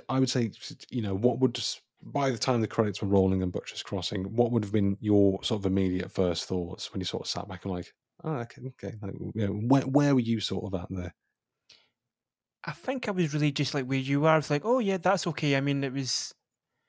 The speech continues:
Speaker 2: as far as, you know, the, as a, as a Western goes, I enjoyed it, uh,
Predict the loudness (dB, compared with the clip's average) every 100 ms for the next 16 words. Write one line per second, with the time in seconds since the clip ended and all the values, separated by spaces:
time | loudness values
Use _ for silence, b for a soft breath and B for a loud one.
0 | _ _ _ _ _ _ _ _ _ _
1 | _ _ -8 -4 2 4 6 4 2 0
2 | 0 0 -4 -4 _ -12 -8 -8 -8 -4
3 | -2 2 4 4 2 -2 2 0 2 0
4 | 2 2 2 0 -6